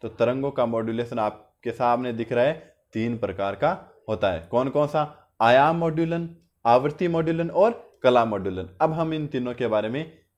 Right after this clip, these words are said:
डिस्कस करने वाले हैं। तो देखिए आगे, पहला है आयाम मॉड्यूलन। आयाम मॉड्यूलन क्या होता है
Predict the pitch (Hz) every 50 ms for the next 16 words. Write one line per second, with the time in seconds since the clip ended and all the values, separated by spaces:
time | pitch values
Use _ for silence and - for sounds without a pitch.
0 | _ - 120 120 120 - 123 113 - - 95 85 85 87 85 82 80 80 80 82
1 | 82 78 - _ _ _ _ _ _ - 101 95 107 113 110 - 131 131 135 127
2 | 123 131 143 160 175 - - _ _ _ _ _ _ _ _ _ _ _ - -
3 | _ _ _ _ _ _ - - _ _ _ _ _ _ _ - - 104 101 107
4 | 120 139 143 147 151 160 165 - - _ _ _ - 120 123 127 131 127 143 165
5 | 180 170 - - - _ _ _ - 113 120 117 107 110 98 92 87 87 - -
6 | - - - - - - - 131 135 143 156 175 196 190 185 180 170 175 175 175
7 | 175 170 147 165 160 151 147 131 123 - 131 123 131 131 131